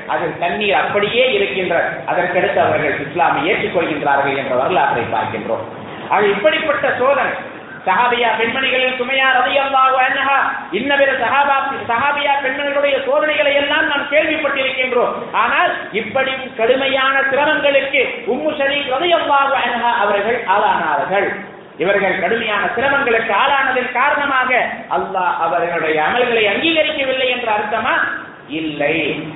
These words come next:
மாறாக அல்லாஹ் சுப்ஹானஹு வ தஆலா அவர்களுக்கு இந்த உலகத்திலே சோதனை வைக்கின்றான்.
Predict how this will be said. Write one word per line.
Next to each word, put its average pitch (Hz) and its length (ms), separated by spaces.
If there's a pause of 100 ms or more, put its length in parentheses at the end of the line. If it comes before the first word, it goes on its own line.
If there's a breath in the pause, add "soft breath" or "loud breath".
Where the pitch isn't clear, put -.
(120)
மாறாக 160 540 (340)
அல்லாஹ் 165 300
சுப்ஹானஹு 160 640
வ 143 140
தஆலா 214 460 (480)
அவர்களுக்கு 190 1120 (680)
இந்த 180 240
உலகத்திலே 185 720
சோதனை 208 380
வைக்கின்றான். 110 600